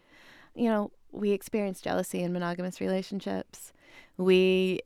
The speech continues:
experience jealousy when what's really going on is insecurity, fear, um, our own stuff.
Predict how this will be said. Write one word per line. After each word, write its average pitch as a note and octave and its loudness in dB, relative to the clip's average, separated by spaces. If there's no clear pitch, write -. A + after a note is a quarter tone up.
experience F3 -2
jealousy G3 4
when E3 2
what's E3 0
really F3 4
going E3+ 0
on F3+ 2
is E3 -4
insecurity, A#3 0
fear, G3+ 0
um, F2+ -2
our E3 8
own F#3+ 6
stuff. A#3 4